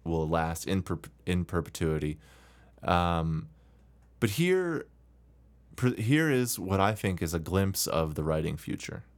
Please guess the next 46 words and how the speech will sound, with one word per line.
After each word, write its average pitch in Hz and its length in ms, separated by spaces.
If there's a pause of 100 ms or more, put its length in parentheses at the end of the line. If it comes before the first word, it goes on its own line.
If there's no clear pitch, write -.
(160)
in 80 140
a 76 60
lot 76 200
of 55 80
ways, - 320
right? 90 320
Because 87 460 (380)
we've 101 200
got, 117 440 (260)
um, 85 720
you 104 100
know, 104 60
and 104 80
this 120 160
is 98 80
from 90 420
the 87 80
Netflix 87 480
speaker 82 360
here. 78 180
I'll 80 80
give 78 220
you 80 100
a 80 40
quote. - 360 (1120)
"We 127 120
look 151 200
at 165 100
the - 60
publishers 147 600
and 107 100
editors 113 400
as 92 80
partners. 98 640
That 113 240
is 104 120
the - 80
best 98 320
word. 87 300 (580)
For 101 240
us, 123 260
the 104 120
more 113 200
collaboration, 117 760
the 104 80
better." 113 400